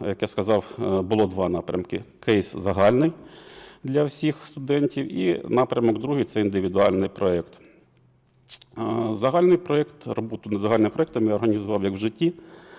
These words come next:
е, з усної постановки задачі. Це коли до тебе приходить генеральний директор.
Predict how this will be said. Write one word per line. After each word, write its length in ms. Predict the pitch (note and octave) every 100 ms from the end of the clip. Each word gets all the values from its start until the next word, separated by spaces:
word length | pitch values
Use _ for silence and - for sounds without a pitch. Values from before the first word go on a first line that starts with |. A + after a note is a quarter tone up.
| - - - -
е, 200 | A#2 G#2
з 100 | -
усної 320 | D3 - G#2
постановки 500 | F#2+ G2+ G#2 G#2 F2
задачі. 380 | G#2 G#2+ D#3+ E3
Це 140 | G2 G2+
коли 180 | G#2+
до 60 | G2+
тебе 180 | A2 F#2+
приходить 460 | - G#2 G#2 F#2+
генеральний 440 | F2+ F#2+ G#2 G#2+ A#2+
директор. 420 | D#3+ G3 - D#3